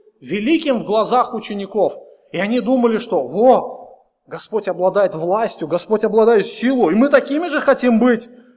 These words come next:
Господь, давай мы щас огонь с неба низведём на города, попалим, они нас не приняли». Но они не понимали другой истины, что величие Христа истекало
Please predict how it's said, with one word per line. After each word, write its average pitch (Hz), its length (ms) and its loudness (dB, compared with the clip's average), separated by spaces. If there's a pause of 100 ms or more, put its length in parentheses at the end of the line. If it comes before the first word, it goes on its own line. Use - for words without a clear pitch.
(240)
Господь, - 420 0
давай 233 300 6
мы 247 120 2
щас 254 260 2
огонь 254 440 6
с - 120 -6
неба 262 280 6
низведём 247 520 4
на 233 100 4
города, 220 420 8
попалим, 233 500 6
они 277 180 4
нас 294 240 6
не 277 120 0
приняли». 285 760 0 (520)
Но 190 160 -2
они 220 180 -2
не 214 80 -6
понимали 220 480 -2
другой 208 380 0
истины, 208 400 -4
что 214 480 0 (840)
величие 220 500 -4
Христа 196 580 -2
истекало 190 840 -2